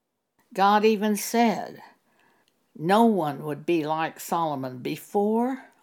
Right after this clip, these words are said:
or after," because God had bestowed upon him the request that he made for wisdom.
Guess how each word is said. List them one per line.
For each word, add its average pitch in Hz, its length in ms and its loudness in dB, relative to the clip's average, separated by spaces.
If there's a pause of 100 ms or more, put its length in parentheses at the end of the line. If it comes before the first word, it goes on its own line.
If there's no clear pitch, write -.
(180)
or 175 380 -2
after," - 540 -8 (1300)
because 151 400 -4
God 208 400 0
had 180 560 -6
bestowed 180 580 -6
upon 139 500 -10
him 131 600 -10 (840)
the 175 100 2
request 208 800 -2
that 170 200 -8
he 220 220 -2
made 147 680 -6
for 143 220 -4
wisdom. 139 540 -8